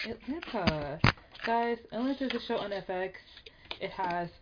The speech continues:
three seasons. The fourth season is coming out September sixteenth. I love how Donald Glover was like, "I'm gonna leave for four years, and when I come back, we finna wrap this up, and I'm gonna go do my thing. All right? Y'all ain't gonna have me for these episodes anymore.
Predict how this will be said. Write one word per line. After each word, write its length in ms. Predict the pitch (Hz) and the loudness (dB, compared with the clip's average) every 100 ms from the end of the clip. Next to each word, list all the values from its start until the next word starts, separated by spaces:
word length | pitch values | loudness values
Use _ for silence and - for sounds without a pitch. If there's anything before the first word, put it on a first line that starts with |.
| - | -4
three 200 | 233 233 | -2 0
seasons. 360 | 208 185 190 170 | -2 -4 -4 -4
The 60 | 180 | -6
fourth 220 | 220 220 | -4 -4
season 200 | 220 196 | -6 -8
is 60 | 175 | -4
coming 220 | 190 185 | -4 -2
out 140 | - | 0
September 380 | 196 185 202 208 | 0 0 -2 -2
sixteenth. 800 | 214 196 214 - - 247 247 247 - - - - - - - | -2 -2 -4 -6 4 6 8 6 2 -12 -20 -20 -20 -20 2
I 140 | - 330 | 6 6
love 220 | 349 370 | 8 8
how 200 | 359 220 - | 6 4 2
Donald 240 | 247 254 240 | 4 4 4
Glover 160 | 240 | 4
was 160 | 220 220 | 4 4
like, 160 | 214 - | 2 2
"I'm 120 | 247 | 2
gonna 200 | 294 294 | 4 4
leave 220 | 220 233 247 | 4 0 0
for 100 | 254 | -2
four 200 | 269 262 | -2 -2
years, 320 | 262 277 254 | 0 0 0
and 100 | 202 | 0
when 80 | 208 | 0
I 60 | |
come 180 | 208 202 | 0 0
back, 300 | 208 214 214 - - 240 | 2 0 -2 -8 -4 2
we 100 | 262 | 4
finna 180 | 220 | 4
wrap 200 | 202 220 | 4 4
this 160 | 220 - | 4 6
up, 340 | 339 339 - - - - - - | 6 6 -2 -20 -20 -20 -12 0
and 120 | 208 | 2
I'm 80 | 208 | 6
gonna 80 | |
go 100 | 208 | 6
do 120 | 196 175 | 6 4
my 140 | 170 | 2
thing. 300 | 160 151 147 - - | 0 -2 -4 -12 -2
All 100 | 180 | 4
right? 240 | 208 208 175 | 6 4 2
Y'all 300 | 190 226 247 | 6 8 8
ain't 100 | 233 | 6
gonna 120 | 214 | 4
have 140 | 214 202 | 2 -2
me 80 | |
for 80 | 196 | -2
these 80 | 196 | -2
episodes 340 | 180 175 165 | -2 -2 -4
anymore. 360 | 160 147 143 | -4 -4 -6